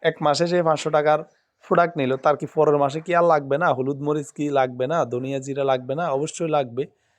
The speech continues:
এবং একটা মানুষ পাঁচশো পয়েন্ট না, এক একজনে দেখবেন যে দশ হাজার, বিশ হাজার পয়েন্টও এক একজনে নিবে, এক একটা ব্যক্তি, কারণ প্রতি মাসেই তার প্রোডাক্ট লাগবে, প্রতি মাসে সে নিবে। এবং আমাদের এখানে যেই প্রোডাক্টগুলো, এগুলো তার প্রতি মাসেই লাগবে। ঠিক আছে? তাহলে আপনি যদি পাঁচশো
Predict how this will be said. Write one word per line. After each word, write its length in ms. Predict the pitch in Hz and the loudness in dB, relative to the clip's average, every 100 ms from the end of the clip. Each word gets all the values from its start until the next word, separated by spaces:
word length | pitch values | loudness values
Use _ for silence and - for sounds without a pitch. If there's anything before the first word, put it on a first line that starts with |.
| _ - | _ -4
এবং 200 | 139 170 | -2 0
একটা 220 | 160 190 | 0 2
মানুষ 300 | 185 190 175 _ _ - | 2 0 -4 _ _ -4
পাঁচশো 280 | 165 233 | -2 0
পয়েন্ট 280 | 185 151 123 | 2 2 2
না, 100 | 123 | 0
এক 80 | 143 | 0
একজনে 320 | 156 156 170 | 0 0 -2
দেখবেন 240 | 156 147 156 | -2 -2 -2
যে 60 | |
দশ 240 | 135 139 151 | 2 2 4
হাজার, 220 | 156 156 | 2 2
বিশ 180 | 147 165 | 0 2
হাজার 180 | 160 156 | 2 2
পয়েন্টও 320 | 135 135 131 | 0 0 0
এক 140 | 127 120 | 0 0
একজনে 400 | 117 120 113 117 | -6 -6 -6 -6
নিবে, 320 | 123 123 110 110 - _ _ _ _ | -6 -6 -6 -12 -20 _ _ _ _
এক 140 | 160 175 | -4 -2
একটা 220 | 165 147 | 0 0
ব্যক্তি, 320 | 135 127 127 | 0 -2 -2
কারণ 180 | 165 175 | 0 0
প্রতি 340 | - 233 196 | -2 -2 2
মাসেই 320 | 175 170 196 | 2 4 4
তার 120 | 196 180 | 2 0
প্রোডাক্ট 380 | 170 151 147 | 0 0 2
লাগবে, 300 | 151 143 131 | 2 0 -2
প্রতি 260 | 127 180 170 | -8 -8 -4
মাসে 280 | 147 135 151 | -2 -2 -4
সে 160 | 160 | -6
নিবে। 260 | 147 131 120 | -8 -6 -6
এবং 180 | 127 143 | -4 -4
আমাদের 320 | 135 147 160 | -4 -2 -4
এখানে 260 | 160 165 160 | -4 -2 -2
যেই 220 | 151 175 | -2 -4
প্রোডাক্টগুলো, 640 | - 131 127 123 123 120 - _ _ _ _ | -4 -2 -2 -2 -4 -4 -6 _ _ _ _
এগুলো 260 | 170 175 180 | 0 2 2
তার 160 | 185 165 | 2 0
প্রতি 240 | 202 190 147 | -2 -2 0
মাসেই 340 | 123 113 120 | 0 0 0
লাগবে। 500 | 117 113 120 110 _ _ _ _ _ _ - | 0 0 -4 -20 _ _ _ _ _ _ -6
ঠিক 160 | 151 | 0
আছে? 200 | 202 165 | 0 0
তাহলে 340 | 143 143 160 180 | 2 4 6 4
আপনি 200 | 202 170 | 2 -2
যদি 160 | 160 | -2
পাঁচশো 440 | 156 165 160 - | 0 0 0 -2